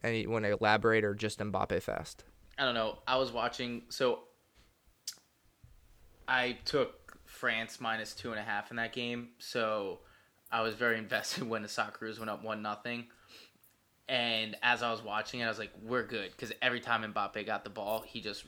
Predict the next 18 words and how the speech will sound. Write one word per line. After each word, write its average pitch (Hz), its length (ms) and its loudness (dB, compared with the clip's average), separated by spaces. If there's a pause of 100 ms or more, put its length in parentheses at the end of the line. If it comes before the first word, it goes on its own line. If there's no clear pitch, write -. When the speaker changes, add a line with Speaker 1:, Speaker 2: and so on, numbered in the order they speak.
Speaker 2:
ran 92 260 -2
right 87 220 -4
past - 300 -6
the 73 60 -6
guy 76 60 -2
down 73 220 -4
the 67 60 -10
wing, 64 300 -8 (100)
and 110 140 -6
then, - 60 -6 (140)
like, 107 220 -4
he 127 220 -2
looked 101 100 -8
Speaker 1:
Yeah. 120 160 2
Speaker 2:
like 110 140 -4
he 113 100 -6
was 90 80 -8
playing 69 460 -4